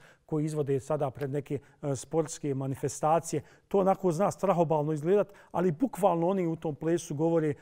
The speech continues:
„Udarite ruku u ruku, udarite rukama u noge”, samo naravno, a, njihov jezik, a, nema veze s našim, pa, pa zvuči kao da nas pod navodne znake prepadaju. Služilo je kao ratnički ples, a sad služi kao, ovaj, predigra,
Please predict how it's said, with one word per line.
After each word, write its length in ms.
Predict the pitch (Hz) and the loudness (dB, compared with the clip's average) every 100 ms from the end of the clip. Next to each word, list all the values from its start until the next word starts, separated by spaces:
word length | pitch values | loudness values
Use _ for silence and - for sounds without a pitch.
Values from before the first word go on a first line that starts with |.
| - - | -12 -6
„Udarite 520 | 180 160 147 127 147 | 0 2 0 2 2
ruku 380 | 151 170 - 139 | 4 2 0 -2
u 60 | |
ruku, 360 | 143 175 147 151 | 2 0 0 0
udarite 360 | 156 139 - 143 | 2 2 0 -2
rukama 380 | 160 160 143 | -2 -2 -2
u 80 | 139 | 0
noge”, 280 | 147 170 143 | 0 0 -2
samo 260 | - 151 143 | -6 -6 -4
naravno, 380 | 151 156 143 131 - - | -2 -2 -4 -6 -14 -10
a, 180 | 151 147 | -4 -2
njihov 360 | 151 160 143 135 | 0 -2 -2 2
jezik, 420 | 151 147 151 - | 2 0 -4 -4
a, 180 | 143 131 - _ | -2 -4 -10 _
nema 340 | 151 156 151 139 | -2 0 2 2
veze 280 | 151 139 | 0 0
s 80 | 127 | -2
našim, 340 | 151 143 143 123 | -4 -4 -6 -4
pa, 180 | 147 - - _ | -4 -4 -12 _
pa 100 | 156 | -2
zvuči 340 | 139 170 - | 0 -2 -4
kao 200 | 147 151 | 0 0
da 100 | 143 | 0
nas 180 | 139 135 | -2 -6
pod 140 | - 131 | -8 -6
navodne 280 | 135 131 | -6 -6
znake 280 | 120 135 - | -6 -6 -6
prepadaju. 420 | 135 131 110 104 98 - - | -6 -6 -6 -12 -14 -20 -6
Služilo 380 | - 233 180 | 2 2 4
je 60 | 156 | 4
kao 180 | 160 156 | 4 2
ratnički 400 | 151 - - 135 | 2 -2 -12 -8
ples, 340 | - 147 120 | -2 -2 -2
a 40 | 123 | -8
sad 220 | 139 127 | -8 -8
služi 300 | 135 131 117 | -8 -8 -8
kao, 240 | 104 127 107 - _ | -8 -10 -10 -16 _
ovaj, 460 | 131 123 120 113 110 - - | -10 -8 -8 -10 -12 -6 2
predigra, 480 | 175 165 143 143 | 4 4 2 0